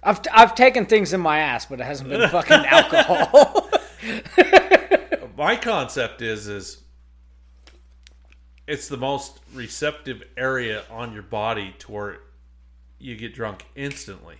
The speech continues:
Speaker 1: Well, it's sensitive to fingernails.
Speaker 2: <laughs> Tear you a new one.
Speaker 1: <laughs>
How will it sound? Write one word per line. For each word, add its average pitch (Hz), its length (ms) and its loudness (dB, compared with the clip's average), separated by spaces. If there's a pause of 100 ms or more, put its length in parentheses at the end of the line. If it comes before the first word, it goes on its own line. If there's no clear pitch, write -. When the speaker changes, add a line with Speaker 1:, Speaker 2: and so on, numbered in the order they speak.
(120)
Speaker 1:
Well, 170 100 -18
it's 180 180 -14
sensitive 185 600 -8
to 120 60 -16
fingernails. 107 880 -18
Speaker 2:
<laughs> - 1700 -12
Tear 143 200 -6
you 135 260 -4
a 370 80 10
new 359 220 6
one. - 140 2
Speaker 1:
<laughs> - 1200 2